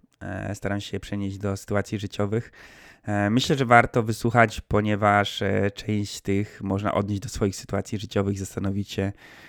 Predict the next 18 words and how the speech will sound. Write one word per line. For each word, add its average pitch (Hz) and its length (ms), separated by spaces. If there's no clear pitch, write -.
mm, 95 380
czy - 120
dobrze 101 260
robimy, 104 300
czy 98 140
może 98 160
czasem 95 300
trzeba 101 180
coś 98 280
dobrze, 98 640
czy - 120
może 104 180
czasem 101 300
trzeba 90 160
coś - 220
po 101 120
prostu - 300
zmienić. 110 420